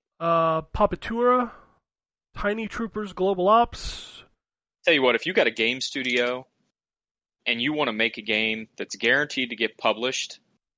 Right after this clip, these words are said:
Speaker 2: and probably sell, like, four hundred thousand copies and give you just enough that you can make another one, make a motocross game.
Speaker 1: Yeah,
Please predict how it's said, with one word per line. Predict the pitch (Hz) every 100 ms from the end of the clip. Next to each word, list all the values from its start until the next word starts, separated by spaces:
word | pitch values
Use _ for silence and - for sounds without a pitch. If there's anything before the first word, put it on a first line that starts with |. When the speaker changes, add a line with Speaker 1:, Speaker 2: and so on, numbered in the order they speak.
| _ -
Speaker 2:
and | 104
probably | - 117 110 110
sell, | 104 - 117 107 104
like, | 98 87 - _ _ _ _ _ _ _ _
four | - - 123
hundred | 135 131 110
thousand | 117 113 113 110
copies | 113 113 135 135 - - - _ _ _
and | 113 110
give | 113 110
you | 107
just | 101 113 123 -
enough | 131 117 117
that | 113
you | 117
can | 113
make | 107 110
another | 101 104
one, | 127 131
make | 117 127
a |
motocross | 101 98 101 - 98 90 -
game. | 90 82 _ _ _ _ _ _ _ _ _
Speaker 1:
Yeah, | 202 254